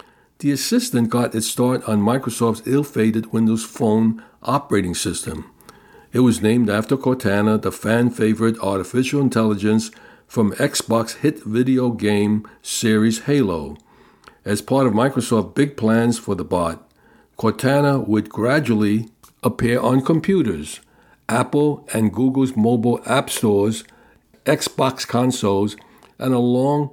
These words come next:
smart speakerphone from audio company Harman Kardon. Windows' massive install base alone meant Cortana had a solid launch pad, but none of it mattered when the bot simply wasn't up to scratch.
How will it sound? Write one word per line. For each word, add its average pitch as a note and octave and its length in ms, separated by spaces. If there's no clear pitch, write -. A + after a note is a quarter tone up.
smart B2 420
speakerphone G#2+ 920
from A2 500
audio C3+ 380
company B2 720
Harman A#2+ 380
Kardon. E2+ 600
Windows' F3+ 340
massive C3 560
install A2+ 400
base A#2+ 340
alone A#2+ 720
meant B2 280
Cortana C3+ 540
had A#2+ 140
a G2+ 100
solid B2 580
launch A2 340
pad, E2 400
but G3 180
none G#3 200
of F3 80
it D#3+ 120
mattered B2 460
when A#2 160
the G#2+ 80
bot C3+ 320
simply C3 420
wasn't A2+ 420
up G#2 140
to - 100
scratch. F#2 640